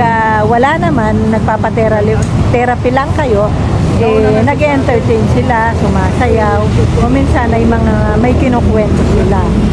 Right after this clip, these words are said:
Ganun yon. Siyempre, kapag may bago, wala naman silang alam. Kaya kailangan ay pinapaalam sa kanila at pinaparamdam sa kanila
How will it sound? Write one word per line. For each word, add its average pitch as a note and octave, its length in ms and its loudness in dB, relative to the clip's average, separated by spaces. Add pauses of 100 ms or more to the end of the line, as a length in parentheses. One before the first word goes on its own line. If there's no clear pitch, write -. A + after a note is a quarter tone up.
(360)
Ganun A#3 300 0 (100)
yon. G#3+ 240 0 (400)
Siyempre, C4+ 400 -2
kapag A3 320 -2
may A#3 160 0
bago, A3+ 400 0
wala G#3+ 240 0
naman G#3 320 0
silang - 320 0
alam. - 240 0 (480)
Kaya C4 320 0
kailangan A#3+ 560 0
ay A3 400 0 (640)
pinapaalam C4 720 0
sa - 80 -2
kanila C4 360 0 (120)
at C4 160 -2
pinaparamdam B3+ 880 0
sa G#3+ 80 0
kanila A3+ 480 0